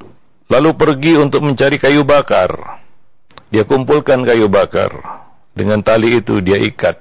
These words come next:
Lalu dia, eh, pergi ke pasar untuk menjualnya. Lalu datang kembali untuk menaruh kayu bakar itu di pasar untuk dijual." Itu dia jual itu.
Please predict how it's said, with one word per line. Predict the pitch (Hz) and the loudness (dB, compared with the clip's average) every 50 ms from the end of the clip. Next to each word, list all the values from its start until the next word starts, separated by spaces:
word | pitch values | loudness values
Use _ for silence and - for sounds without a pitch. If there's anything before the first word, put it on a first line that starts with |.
| - - _ _ - - - - - - - - _ | -14 -20 _ _ -20 -20 -20 -20 -20 -20 -20 -14 _
Lalu | - 120 139 165 180 170 165 | 0 2 4 4 4 4 4
dia, | 180 170 156 - - - - - - - - - - - - - | 4 2 2 0 -6 -14 -20 -20 -20 -20 -20 -20 -20 -10 -4 0
eh, | 127 131 131 131 127 113 | 2 4 4 4 2 2
pergi | 135 143 143 143 160 147 - | 0 -2 0 0 -2 -2 0
ke | 139 135 131 127 127 123 120 120 120 113 - - - - - - - - - - | 2 4 4 4 4 4 2 2 0 -4 -6 -10 -12 -16 -20 -20 -20 -20 -12 -6
pasar | - 104 107 101 - 147 143 135 | -2 -2 -2 0 0 0 0 0
untuk | 131 110 - 139 139 | 0 0 0 -2 0
menjualnya. | 139 139 131 127 139 143 131 110 104 110 | 0 0 0 2 2 2 2 0 0 2
Lalu | - 143 165 175 160 | 2 2 2 4 2
datang | 170 160 - 170 | 2 2 0 -2
kembali | 160 123 156 151 151 151 147 139 127 101 92 85 82 85 - - - 143 | -2 0 0 2 2 4 4 4 2 0 -2 -4 -4 -8 -10 -14 -10 -6
untuk | 131 117 - 143 139 | -6 -4 -2 -2 0
menaruh | 135 131 139 160 170 156 | 0 2 2 2 2 2
kayu | - 143 139 135 131 | 2 2 2 2 2
bakar | 120 127 123 - 127 120 | 2 2 2 2 2 0
itu | 117 104 123 143 | 0 0 0 -2
di | 131 139 - | -2 -2 -2
pasar | - 143 147 131 - - 139 135 | 0 0 0 0 -2 -2 -2 -2
untuk | 143 135 139 135 135 | -2 -2 -2 -4 -2
dijual." | 143 143 127 151 151 135 107 95 85 80 80 - - - - - - - - - - - - - - _ _ _ | -2 -2 0 2 2 4 2 2 0 -2 -6 -10 -12 -16 -20 -20 -20 -20 -20 -20 -20 -20 -20 -20 -20 _ _ _
Itu | - 117 123 143 143 | -10 -6 -4 -2 0
dia | 131 139 131 | 2 2 2
jual | 120 147 165 160 139 113 98 | 2 2 2 2 2 2 0
itu. | 95 90 - - | -2 -4 -6 -10